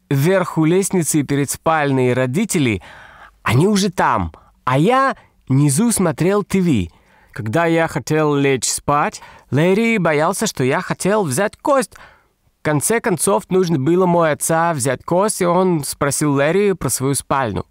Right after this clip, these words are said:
Сестра бегала в свою комнату, а я внизу туалет запер дверь, и как мать пережила, не знаю. Следующий день ничего, Лэри, как обычно, любил меня».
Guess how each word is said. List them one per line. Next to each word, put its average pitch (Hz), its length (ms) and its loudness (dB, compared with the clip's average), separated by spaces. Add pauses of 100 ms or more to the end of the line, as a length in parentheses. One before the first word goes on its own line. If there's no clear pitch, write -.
(560)
Сестра 220 540 0
бегала 214 500 0
в 175 60 -6
свою 180 440 2
комнату, 202 760 2
а 151 180 -2
я 170 140 2
внизу 180 360 2
туалет 170 440 0
запер 151 460 0
дверь, 175 320 -2 (480)
и 127 80 -6
как 147 240 -4
мать 185 240 0
пережила, 175 560 0
не 175 140 0
знаю. 147 500 -2 (960)
Следующий 131 580 -2
день 190 400 2
ничего, 175 520 0
Лэри, 165 500 0 (180)
как 180 360 -2
обычно, 170 500 -2
любил 156 500 0
меня». 127 380 0